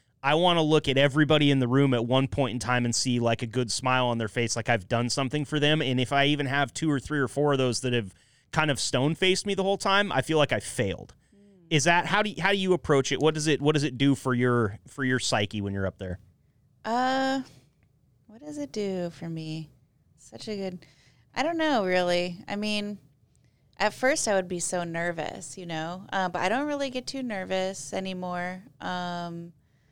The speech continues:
Speaker 2: but I just, I guess for me, it's figuring out a way, like, when I write jokes and stuff, to, like, the best way to tell it. I wanna get laughs at every joke.
Speaker 1: Mm-hmm.
Speaker 2: Um,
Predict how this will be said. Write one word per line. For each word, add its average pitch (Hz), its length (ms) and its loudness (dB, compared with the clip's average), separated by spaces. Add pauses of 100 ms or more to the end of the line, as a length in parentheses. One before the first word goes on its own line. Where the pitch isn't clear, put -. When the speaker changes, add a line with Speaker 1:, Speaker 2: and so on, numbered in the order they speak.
(720)
Speaker 2:
but 208 280 6
I 202 140 0
just, 214 580 -6 (360)
I 196 160 -4
guess 220 460 -4 (840)
for 214 120 -8
me, 202 440 -8
it's 180 380 -6
figuring 196 420 -6
out 175 320 -4
a 180 100 -6
way, 170 460 -2 (1040)
like, 180 160 -6
when 180 120 -4
I 175 60 -2
write 170 220 -4
jokes 165 340 -4
and 165 100 -8
stuff, 165 360 -4
to, 175 120 -8
like, 160 320 -4 (420)
the 196 80 -8
best 180 400 0
way 175 140 4
to 170 100 -2
tell 165 300 0
it. 160 220 0 (1500)
I 202 80 -2
wanna 233 240 4
get 196 220 2
laughs 175 340 -2
at - 160 -6
every 170 260 -6
joke. - 420 -10 (180)
Speaker 1:
Mm-hmm. 110 240 -2
Speaker 2:
Um, 160 560 -6